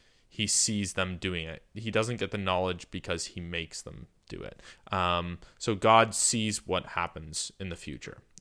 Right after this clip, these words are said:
Um, that's the basic idea. So what are some advantages and disadvantages to this model? So one advantage is it ensures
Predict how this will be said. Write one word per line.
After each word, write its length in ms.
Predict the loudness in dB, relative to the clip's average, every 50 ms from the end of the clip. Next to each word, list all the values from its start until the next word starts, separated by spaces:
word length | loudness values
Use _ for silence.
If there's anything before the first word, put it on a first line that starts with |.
| _ -2
Um, 200 | -2 0 0 2
that's 180 | 0 0 0 0
the 80 | 0
basic 380 | 2 2 2 2 2 -2 -4 -4
idea. 380 | -4 -4 -4 -6 -10 -14 -14 -18 _ _ -20 -18 -16 -16 -16 -16 -18 -12 -4
So 600 | 2 6 10 10 10 10 10 8 6 4 0 -4 -8 _ _ _ _ _ _ _ _ _ -14
what 420 | -12 -10 -2 6 8 8 8 8 6
are 140 | 4 4
some 300 | 4 4 2 0 0 -2
advantages 800 | -2 -6 -6 -2 0 0 0 0 0 -2 -2 -2 -4 -4 -4 -6 -10 -10
and 180 | -10 -10 -6
disadvantages 840 | -4 -2 -2 -2 -2 -4 -4 -4 -4 -4 -4 -6 -6 -6 -6 -8 -8
to 140 | -6 -8 -6
this 200 | -6 -6 -6 -6
model? 520 | -6 -6 -4 -4 -2 -2 -2 -2 -4 -6 _ _ _ _ _ _ _ _ _ _ _ -20 -20 -18 -10 -4
So 340 | 2 6 8 8 8 8 6 -2 -16 -20 -20 -20 -20 -20 _ -20 -20 -20 _ _ _ _ _ _ _ _ _ _ -6
one 240 | 2 6 6 8 8
advantage 500 | 6 6 4 4 4 6 4 2 2 2
is 220 | 2 2 2 4
it 120 | 2 4 4
ensures 720 | 2 2 0 -2 -2 0 0 2 2 0 -2 -2 -4